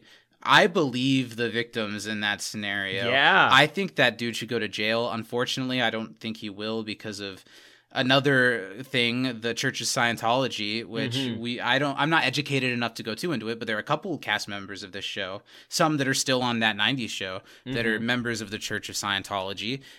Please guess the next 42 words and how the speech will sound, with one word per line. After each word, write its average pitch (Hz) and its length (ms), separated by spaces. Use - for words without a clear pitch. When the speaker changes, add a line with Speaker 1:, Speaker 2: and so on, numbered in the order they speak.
Speaker 1:
and 117 280
I 110 80
think 104 380
that 107 260
they 110 160
are 110 100
doing 104 300
a 110 60
lot 101 340
to 104 460
Speaker 2:
Mm. 127 60
Speaker 1:
help 151 300
Danny 147 280
Masterson 143 840
along 135 440
Speaker 2:
Yeah. - 200
Speaker 1:
his 135 480
trial 160 500
path, 120 380
and 120 100
I 120 40
think 123 160
that's 123 180
all 127 120
bad. 135 320
Speaker 2:
Mm-hmm. 120 240
Speaker 1:
Um, 110 260
but 123 100
I - 60
Speaker 2:
No 135 40
Speaker 1:
still 127 240
am 156 40
Speaker 2:
bueno. 139 40
Speaker 1:
gonna 139 180
watch 127 280
that 120 160
seventies 113 380
show 104 280
and 107 140
enjoy 104 340
it. 92 240
And 101 720